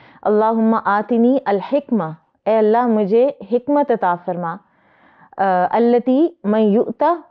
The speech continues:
फ़क़द ऊतिया खैरन कसीरा", कि जिसको दे दी गई हिकमत तो उसको तो खैर कसीर दे दी गई।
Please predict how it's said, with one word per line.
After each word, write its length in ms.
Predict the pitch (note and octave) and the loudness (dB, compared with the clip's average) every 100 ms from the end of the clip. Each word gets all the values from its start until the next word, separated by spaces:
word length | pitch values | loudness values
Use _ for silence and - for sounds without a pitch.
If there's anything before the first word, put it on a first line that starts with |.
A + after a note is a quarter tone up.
| - | -10
फ़क़द 280 | - A3 G3+ | -2 -2 0
ऊतिया 400 | A3 A3 G#3 G3 | 0 0 0 -2
खैरन 380 | G3+ F3+ F#3 F3+ | 0 -2 -2 -6
कसीरा", 500 | F3+ E3+ E3 E3+ - _ _ _ B3+ | -10 -8 -8 -10 -14 _ _ _ -2
कि 100 | G#3+ | 0
जिसको 460 | B3 C#4 - D4 | 0 -2 -2 0
दे 240 | G#3 A3 B3+ | 2 2 2
दी 160 | D#4 | 2
गई 160 | D4 D4+ | 2 2
हिकमत 420 | C#4+ C4+ D#4 E4 | 2 0 -2 0
तो 100 | B3+ | 0
उसको 220 | B3 C#4 | -2 -2
तो 100 | B3 | -2
खैर 280 | A#3+ A3 A#3 | 0 0 0
कसीर 400 | A3+ - B3 A#3+ | -2 0 0 0
दे 180 | F3+ D#3+ | 0 -2
दी 160 | E3 | -4
गई। 200 | - A3 | -8 -10